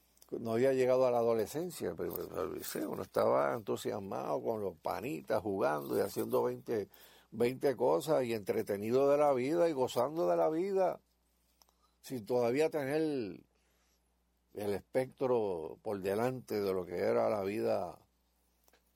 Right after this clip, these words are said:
adulta. Pero dígame usted, esos nen-, es-, esos nenes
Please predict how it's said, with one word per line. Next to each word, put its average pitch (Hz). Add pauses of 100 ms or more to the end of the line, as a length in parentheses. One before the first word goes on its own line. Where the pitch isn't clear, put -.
adulta. 104 (1160)
Pero 104
dígame 131
usted, 127
esos 120
nen-, 120
es-, 113 (240)
esos 120
nenes 113